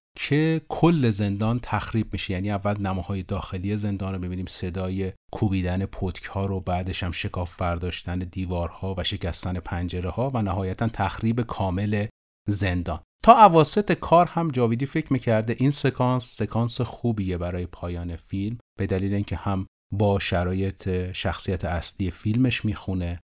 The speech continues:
و جای موسیقی و اتفاقات تاثیرگذار داره، اما نهایتاً به این نتیجه می‌رسه که این سکانس، سکانس پایانی فیلم نیست، چون به گفته خودش میگه به نوعی فضا رو کلیشه‌ای می‌کرده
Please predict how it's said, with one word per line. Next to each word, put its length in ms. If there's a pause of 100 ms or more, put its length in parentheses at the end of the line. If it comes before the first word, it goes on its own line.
(300)
و 320
جای 220
موسیقی 560
و 80
اتفاقات 760 (240)
تاثیرگذار 720
داره، 320 (200)
اما 220
نهایتاً 500
به 180
این 160
نتیجه 300
می‌رسه 340
که 280 (180)
این 140
سکانس، 500
سکانس 420
پایانی 480
فیلم 360 (260)
نیست، 440 (180)
چون 160
به 80
گفته 300
خودش 580 (180)
میگه 300
به 320
نوعی 640
فضا 580
رو 320 (200)
کلیشه‌ای 480
می‌کرده 680